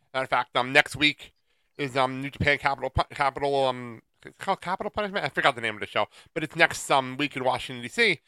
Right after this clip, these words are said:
and I'm actually excited for that show, 'cause I'm, I, I have to say, I'm more excited for New Japan Strong shows lately than New Japan regular shows lately, 'cause, you know, there's crowds and it's actually energetic.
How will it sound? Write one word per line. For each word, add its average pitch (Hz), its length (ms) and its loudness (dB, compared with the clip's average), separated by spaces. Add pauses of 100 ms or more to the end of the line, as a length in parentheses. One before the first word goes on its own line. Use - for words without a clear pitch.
(360)
and 160 120 4
I'm 156 100 4
actually 147 460 4
excited 135 340 0
for 143 60 -4
that 131 160 0
show, 175 400 8 (180)
'cause 139 140 -6
I'm, 147 120 -8 (320)
I, - 120 2 (160)
I 226 80 12
have 277 100 12
to 196 80 -2
say, 170 160 8
I'm 143 100 8
more 196 120 8
excited 170 240 4
for 151 40 -2
New 156 100 -2
Japan 135 340 0
Strong 123 340 -4
shows 175 320 -2
lately 170 280 0
than 131 180 -6
New 135 100 -4
Japan 131 480 -2 (460)
regular 156 280 0
shows 208 280 0
lately, 220 260 2
'cause, 147 180 -12
you 151 100 -4
know, 127 120 -2
there's 127 200 -6
crowds 127 440 4
and 110 100 -2
it's 110 160 -6
actually 120 280 -2
energetic. 123 420 4